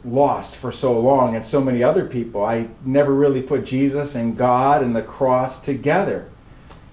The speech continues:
But what I've come to understand is that at the heart of true Christianity is the gospel, which means good news. And at the heart of the gospel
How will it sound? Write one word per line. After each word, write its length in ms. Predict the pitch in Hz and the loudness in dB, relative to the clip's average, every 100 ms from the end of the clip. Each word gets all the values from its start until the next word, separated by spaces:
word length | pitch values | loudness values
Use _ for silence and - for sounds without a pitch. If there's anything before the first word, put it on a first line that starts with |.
| - - - - - - - - | -20 -20 -20 -20 -20 -20 -20 -16
But 100 | - | -4
what 160 | 139 | 0
I've 180 | 139 123 | 2 0
come 140 | 135 123 | -2 -2
to 100 | 123 | -2
understand 720 | 113 104 - 127 113 104 110 | -4 -6 -4 -2 -2 -6 -8
is 220 | 110 - | -10 -2
that 320 | 131 123 - - - - | 2 2 -2 -20 -18 -12
at 140 | 175 | -10
the 60 | - | -10
heart 420 | - 185 196 190 | 0 2 2 0
of 120 | - | -6
true 320 | - 180 165 | -10 -8 -8
Christianity 840 | - 147 - 131 120 123 113 98 98 | -8 -10 -6 -4 -2 -2 -2 -4 -6
is 160 | 95 | -8
the 100 | - | -10
gospel, 640 | 107 117 110 107 - - - - - | -6 -4 -4 -6 -12 -18 -20 -20 -18
which 200 | - 123 | -14 -8
means 240 | 120 101 | -6 -6
good 300 | 101 127 110 | -8 -4 -4
news. 560 | 104 101 98 - - - - - - - - - - | -4 -8 -10 -14 -20 -20 -20 -20 -20 -20 -20 -20 -6
And 120 | 127 | -2
at 120 | 131 | -2
the 80 | 135 | -4
heart 400 | - 180 196 202 | -6 0 0 0
of 160 | 131 117 | -2 -4
the 100 | 120 | -2
gospel 760 | 127 131 143 - 110 101 | 0 0 -2 -6 -10 -10